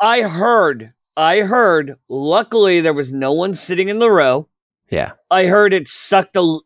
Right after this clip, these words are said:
Speaker 1: like, a shirt off of somebody.
Speaker 2: Oh.
Speaker 1: And I heard they were lucky 'cause they were cruising at sixteen thousand feet,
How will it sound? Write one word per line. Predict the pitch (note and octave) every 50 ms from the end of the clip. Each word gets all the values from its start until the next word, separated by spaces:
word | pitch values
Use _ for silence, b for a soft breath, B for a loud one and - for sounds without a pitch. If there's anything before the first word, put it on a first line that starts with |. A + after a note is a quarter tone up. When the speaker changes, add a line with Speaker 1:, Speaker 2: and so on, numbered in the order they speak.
| _ -
Speaker 1:
like, | F3 F3 D#3+ C#3
a | D#3+
shirt | C#3+ - - - - G#3 G#3+ A3 G#3+
off | F#3 D#3+ D3 C#3 C3
of | D3+ C#3 B2
somebody. | - - D3 C3 A#2+ A#2+ A#2+ A#2 A2+ A#2+ C3 C#3 - _ _ _ _ _ _ _ _
Speaker 2:
Oh. | - F2+ G#2 D3 G#3+ - - -
Speaker 1:
And | F#3+ G#3+ G#3+ G3+ F3+ E3 D#3 D3+ D#3+ D#3+ D3+ - _ _ _ _ _ _ _ -
I | F3+ F#3+ G3
heard | F#3 E3+ F3+ G#3 G#3 G3+ F3+ D#3
they | F#3+ F#3+
were | F3+ E3+ E3+ E3
lucky | D3+ C#3+ C#3+ D3 D#3+ F#3 G#3+ G#3 - - F3+ E3 D#3 C3
'cause | C3 E3 D3+ C#3
they | E3 F3
were | E3+ E3 D#3 B2+
cruising | - F3 F3 F3+ F#3 F3+ E3 F#3 F3 E3
at | D3+ - -
sixteen | - - - F#3 - - - - E3+ F3+ F3 D#3+ C3
thousand | D#3+ D#3+ D#3+ D#3+ D3+ C3+ D3+ C#3 A#2
feet, | - - E3+ D#3+ B2+ G#2+